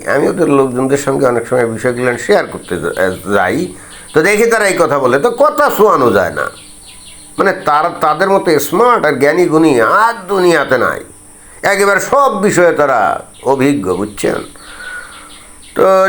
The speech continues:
যাই হোক, সেটা ভিন্ন কথা। এখন আমাদের দেখতে হবে যে এই পোস্টের নিচে, আহ, দর্শক শ্রোতা কি রিয়াকশন দিয়েছে। তবে তার আগে একটু, আহ, তার আগে একটু বলে নিতে হবে, আমি প্রথমে তার স্ট্যাটাস দেখে বিশ্বাস করতে পারি না।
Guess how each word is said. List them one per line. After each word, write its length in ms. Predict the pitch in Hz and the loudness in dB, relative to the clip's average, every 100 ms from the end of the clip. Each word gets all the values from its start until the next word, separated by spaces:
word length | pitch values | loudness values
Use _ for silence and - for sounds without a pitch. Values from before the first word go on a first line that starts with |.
| 190 | 2
যাই 220 | 190 185 | 2 2
হোক, 200 | 185 180 | 2 2
সেটা 200 | 180 175 | 0 2
ভিন্ন 360 | 147 175 185 175 | 0 2 2 2
কথা। 400 | 175 160 165 104 | 0 0 0 0
এখন 440 | 165 170 190 190 | 0 2 0 2
আমাদের 360 | 151 170 170 156 | 2 2 0 0
দেখতে 300 | 175 170 185 | 0 0 0
হবে 200 | 160 151 | 2 0
যে 80 | |
এই 200 | 160 156 | 0 0
পোস্টের 600 | 160 - 165 - 175 165 | 0 0 -2 0 0 2
নিচে, 720 | 120 143 156 170 143 135 175 - | 2 2 2 2 2 4 2 0
আহ, 400 | 123 131 131 131 | 0 2 2 0
দর্শক 380 | 185 185 185 175 | -2 -2 -4 -6
শ্রোতা 500 | - 147 - 65 - - - - - - | -4 -4 -2 -4 -6 -14 -20 -20 -20 -20
কি 420 | - 143 143 143 110 | -6 2 4 4 2
রিয়াকশন 540 | 123 190 - - 117 87 | 0 0 0 -4 -4 -4
দিয়েছে। 420 | 76 73 - - - - - _ _ _ _ - | -8 -8 -8 -10 -12 -20 -20 _ _ _ _ -2
তবে 200 | 143 156 | 0 0
তার 220 | 160 165 | 0 0
আগে 240 | 180 185 | 0 0
একটু, 220 | 185 185 | 0 -2
আহ, 600 | 175 151 156 151 151 151 156 | 0 0 0 2 0 0 0
তার 160 | 151 | -2
আগে 140 | 160 160 | 0 -2
একটু 200 | 160 160 | 0 2
বলে 260 | 147 147 | 2 2
নিতে 240 | 151 143 143 | 2 2 0
হবে, 360 | 139 127 123 | 0 0 0
আমি 220 | 120 135 151 | 0 0 0
প্রথমে 500 | 151 151 156 156 151 | 0 2 4 4 4
তার 320 | 147 139 135 | 0 0 0
স্ট্যাটাস 420 | 135 143 139 143 | 0 -2 0 -2
দেখে 260 | 113 139 143 | 0 0 0
বিশ্বাস 420 | 120 113 - 127 | 0 -2 -2 -2
করতে 300 | - 113 107 | -4 -2 0
পারি 200 | 98 92 | 0 0
না। 100 | 90 | 0